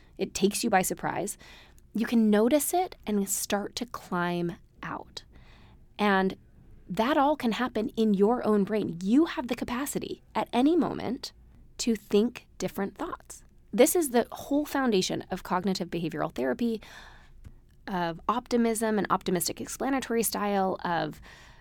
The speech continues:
uh, distorted thinking, irrational assumptions. So much of our experience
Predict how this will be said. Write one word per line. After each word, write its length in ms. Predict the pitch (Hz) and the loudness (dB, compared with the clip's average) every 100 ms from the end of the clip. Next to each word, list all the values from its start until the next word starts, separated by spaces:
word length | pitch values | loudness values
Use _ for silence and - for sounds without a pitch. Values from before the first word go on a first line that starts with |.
| - | -14
uh, 160 | 160 180 | -8 -6
distorted 520 | 190 - - 247 240 | -4 0 2 4 4
thinking, 340 | - 220 220 196 | 4 2 2 0
irrational 480 | 165 214 - 214 | 0 -4 -2 -2
assumptions. 760 | 202 - 196 - 196 190 190 - - - - - | -2 -2 -2 0 2 2 0 -2 -10 -20 -20 -18
So 720 | - - - 240 262 285 294 | -10 -2 2 4 4 2 0
much 300 | 220 208 202 | -2 -2 -2
of 100 | 202 | -2
our 120 | 196 | -2
experience 1000 | 185 - - 269 320 208 - - - - | -2 -6 -6 -6 -4 -4 -4 -6 -8 -10